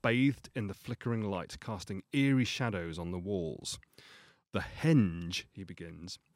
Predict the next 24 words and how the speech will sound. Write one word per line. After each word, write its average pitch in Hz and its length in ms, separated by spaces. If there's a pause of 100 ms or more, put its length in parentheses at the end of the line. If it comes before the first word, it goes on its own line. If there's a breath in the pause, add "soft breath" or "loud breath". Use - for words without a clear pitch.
(240 loud breath)
"is 92 140
more 117 340
than 107 180
mere 107 220
stones. 80 720
It's - 160
a - 60
culmination 156 600
of 104 100
cosmic 139 540
energies, 98 580 (220 loud breath)
aligned 117 400
with 110 160
celestial 120 640
bodies, 98 520 (260 loud breath)
crafted 139 460
with 113 120
a 110 60
purpose 117 440
only 117 260
a 107 40
few 131 560
can 101 180
fathom. 90 500